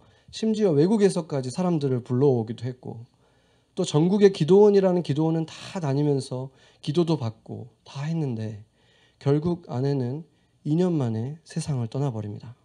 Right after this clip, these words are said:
이십 대의 젊은 나이에 호라비가 되어서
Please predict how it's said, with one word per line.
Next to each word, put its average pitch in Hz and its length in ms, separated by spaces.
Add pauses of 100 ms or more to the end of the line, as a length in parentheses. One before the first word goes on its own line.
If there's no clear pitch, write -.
(1300)
이십 - 300
대의 185 220
젊은 165 360
나이에 113 600 (440)
호라비가 185 540
되어서 117 600